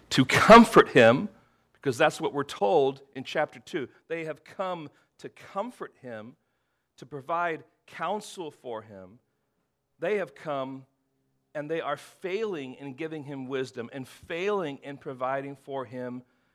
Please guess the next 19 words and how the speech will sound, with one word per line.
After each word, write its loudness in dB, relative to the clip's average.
safety. -8
In -14
particular, -8
in -6
chapter -4
two, -6
it -8
says, -6
"They -6
made -6
an -8
appointment -4
together -4
to -16
come -4
to -18
show -2
him -8
sympathy -12